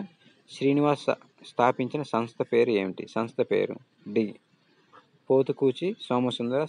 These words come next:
సోషల్ వెల్ఫేర్ and చారిటబుల్ ట్రస్ట్ అవుతుంది. నెక్స్ట్ టెన్త్ వన్ చూడండి, శ్రీనివాస్ సేవా సంస్థ స్థాపించడానికి గల ముఖ్య కారణం ఏమిటి? ముఖ్య కారణం ఆయన సామాన్య మానవుడు అయినప్పటికీ సంఘ సేవ చేయవలననే తపన కలవాడు, ఆన్సర్ డి. నెక్స్ట్ లెవెన్త్ వన్ చూడండి,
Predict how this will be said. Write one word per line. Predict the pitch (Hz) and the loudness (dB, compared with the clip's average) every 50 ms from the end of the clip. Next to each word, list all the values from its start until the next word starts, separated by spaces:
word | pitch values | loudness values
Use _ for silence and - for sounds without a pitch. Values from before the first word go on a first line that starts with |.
| - | 2
సోషల్ | - 120 117 - 120 117 117 | 2 2 2 2 2 2 2
వెల్ఫేర్ | 110 107 - 117 113 110 | 0 2 0 -2 0 0
and | 117 143 - - | -2 -4 0 2
చారిటబుల్ | 110 107 107 107 127 117 139 - | 2 2 2 0 -6 -8 -6 -4
ట్రస్ట్ | - 101 - - - 101 | -4 -4 -4 -2 -4 -4
అవుతుంది. | 95 - - 98 98 98 - - _ _ _ _ _ _ _ _ _ _ _ _ _ _ | -4 -4 -8 -12 -12 -14 -14 -18 _ _ _ _ _ _ _ _ _ _ _ _ _ _
నెక్స్ట్ | 123 123 - _ 131 120 113 - - _ _ _ | -8 -8 -6 _ -6 -6 -6 -10 -16 _ _ _
టెన్త్ | - 123 123 135 | -2 0 2 2
వన్ | 135 131 123 | 2 2 2
చూడండి, | 120 117 117 120 135 160 190 - _ _ _ _ _ _ _ _ - | 0 0 0 -2 -4 -4 -6 -10 _ _ _ _ _ _ _ _ -8
శ్రీనివాస్ | - - 139 143 143 143 135 - - | -4 -2 0 2 0 0 0 0 2
సేవా | 127 127 135 131 - | 4 4 4 2 2
సంస్థ | 131 123 120 - 131 120 - | -4 -6 -6 -8 -12 -14 -4
స్థాపించడానికి | _ - 113 110 120 117 110 117 117 120 117 110 | _ 0 0 0 0 -4 -2 -2 -2 -2 0 0
గల | 117 135 131 117 | 0 0 0 -2
ముఖ్య | 113 - - 139 117 120 | -4 -2 -2 0 4 4
కారణం | 113 110 113 110 104 98 | 4 4 2 0 -2 -2
ఏమిటి? | 95 92 90 - 95 - - _ - 113 | -4 -4 -6 -8 -10 -12 -12 _ -10 -10
ముఖ్య | 113 - - 123 117 110 | -8 -4 -4 0 4 4
కారణం | 101 98 98 98 98 - - _ _ _ _ _ _ _ _ _ _ - | 4 4 2 -2 -8 -10 -16 _ _ _ _ _ _ _ _ _ _ -2
ఆయన | 113 117 120 123 123 120 - | -2 0 0 0 -2 0 2
సామాన్య | 120 117 123 127 131 131 131 131 123 117 | 4 4 4 4 2 2 2 2 2 2
మానవుడు | 117 117 117 117 117 117 | 2 2 2 2 4 4
అయినప్పటికీ | 110 110 110 107 - - 107 113 - 143 - - | 4 4 2 0 -2 -4 -8 -4 -4 -4 -2 -2
సంఘ | 113 113 120 120 117 | -2 -2 -2 0 2
సేవ | 120 117 117 113 - | 4 4 4 2 2
చేయవలననే | - 113 113 113 110 107 107 107 107 104 110 139 156 - - | 2 2 4 4 4 4 2 0 -2 -2 -2 -4 -4 0 -2
తపన | 113 110 - 127 135 - - | -2 0 0 -4 -4 0 2
కలవాడు, | 107 101 95 95 95 92 90 85 - _ - - 113 | 4 4 4 4 4 2 0 -4 -10 _ -10 -6 -4
ఆన్సర్ | 113 113 113 - 156 175 202 - - 98 90 | -4 -4 -4 -4 -6 -8 -6 -10 -14 -4 -4
డి. | 101 98 - - _ _ _ _ _ _ _ - - _ _ _ _ _ _ _ _ _ _ | -4 -4 -4 -10 _ _ _ _ _ _ _ -20 -20 _ _ _ _ _ _ _ _ _ _
నెక్స్ట్ | 120 113 - - 117 | -10 -8 -4 -2 0
లెవెన్త్ | 120 123 120 131 | 0 0 0 0
వన్ | 123 117 117 | 0 0 0
చూడండి, | 110 110 113 127 156 | 0 -2 -2 -4 -6